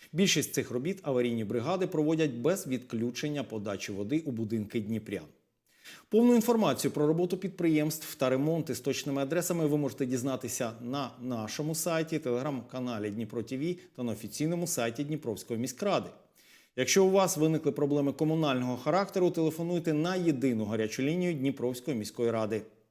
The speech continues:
Голова громадської ради при міській раді Дніпра Геннадій Корбан повідомив, що за добу надійшло та оброблено сорок сім звернень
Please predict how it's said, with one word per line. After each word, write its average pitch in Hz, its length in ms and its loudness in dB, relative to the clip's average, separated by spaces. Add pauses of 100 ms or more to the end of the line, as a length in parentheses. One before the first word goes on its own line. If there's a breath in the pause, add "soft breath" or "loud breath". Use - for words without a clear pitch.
(560 soft breath)
Голова 202 280 6
громадської 175 580 6
ради 135 280 4
при 156 180 2
міській 151 300 2
раді 135 280 4
Дніпра 135 360 0
Геннадій 139 360 0
Корбан 170 380 2
повідомив, 175 640 2
що 143 300 0
за 127 180 2
добу 156 360 0
надійшло 113 640 -2
та 131 80 2
оброблено 131 580 2
сорок 170 360 -2
сім 123 200 -2
звернень 147 420 0